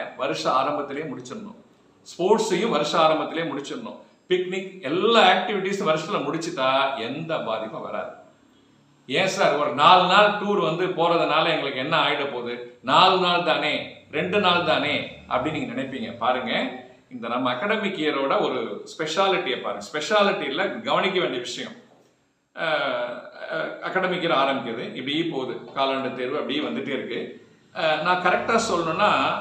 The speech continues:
அந்த விநாயகர் சதுர்த்தி, இந்த விநாயகர் சதுர்த்தியிலிருந்து இந்த இயர் எண்டு வரைக்கும் பாருங்க, எத்தனை ஃபெஸ்டிவல்ஸ் நம்ம வச்சிருக்கோம்.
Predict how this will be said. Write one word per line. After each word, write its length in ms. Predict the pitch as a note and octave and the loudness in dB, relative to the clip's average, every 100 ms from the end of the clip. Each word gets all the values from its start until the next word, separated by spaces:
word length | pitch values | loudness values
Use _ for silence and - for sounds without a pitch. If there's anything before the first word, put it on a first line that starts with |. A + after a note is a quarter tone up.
| - | -6
அந்த 220 | D3+ C#3 C3+ B2+ B2 | -10 -6 -4 -4 -4
விநாயகர் 640 | D#3 E3 F#3+ G3 G3 F3+ - | -4 2 4 4 4 0 0
சதுர்த்தி, 440 | B2 A2+ - - - - - _ _ - | -4 -6 -10 -18 -20 -20 -20 _ _ -8
இந்த 80 | C3+ | 0
விநாயகர் 600 | F3+ G#3+ A3+ A#3 A3 - | 4 6 8 8 6 4
சதுர்த்தியிலிருந்து 720 | F#3 F3+ F3 D#3+ F#3+ A3 G3+ | 2 2 0 0 0 0 -2
இந்த 140 | D#3 | -2
இயர் 320 | D#3 F#3 G3+ E3+ | -2 2 2 2
எண்டு 180 | F#3+ | 0
வரைக்கும் 360 | E3 D3 - - | 0 0 -2 -2
பாருங்க, 240 | C3+ C3 A#2+ | -2 -2 -6
எத்தனை 340 | A#2+ C#3 C3 | -6 -6 -6
ஃபெஸ்டிவல்ஸ் 560 | - C3+ - E3+ D#3 - | -6 -8 -8 -6 -6 -8
நம்ம 160 | G#2+ | -12
வச்சிருக்கோம். 300 | G#2 - - | -12 -16 -20